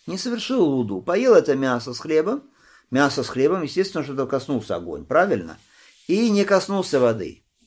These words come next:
Ни вуду не совершил, ни рот не сполоснул, там ни-, ничего, ру-, руки не помыл, ничего. Поел и совершил намаз. Что мы здесь видим в этом хадисе? Внимательно, хадис от Ибн Аббаса.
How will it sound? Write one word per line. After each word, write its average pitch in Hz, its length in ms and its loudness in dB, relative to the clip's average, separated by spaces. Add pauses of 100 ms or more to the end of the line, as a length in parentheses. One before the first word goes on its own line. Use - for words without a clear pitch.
(160)
Ни 170 160 -4
вуду 190 300 0
не 185 140 -2
совершил, 185 560 -6
ни 180 140 -8
рот 165 280 -6
не 85 100 -12
сполоснул, 87 560 -10
там 78 220 -10
ни-, 73 100 -12
ничего, 101 360 -12
ру-, 117 200 -6
руки 170 280 -6
не 143 80 -10
помыл, 185 300 -10
ничего. - 300 -10 (200)
Поел 180 400 -2
и 151 260 -6
совершил 123 400 -4
намаз. 123 420 -4 (280)
Что 240 240 8
мы 240 140 8
здесь 180 260 6
видим 165 280 2
в - 20 6
этом 156 200 4
хадисе? 117 400 -4
Внимательно, 117 400 -2
хадис 175 280 -4
от 170 140 0
Ибн 208 320 0 (1160)
Аббаса. 101 580 -6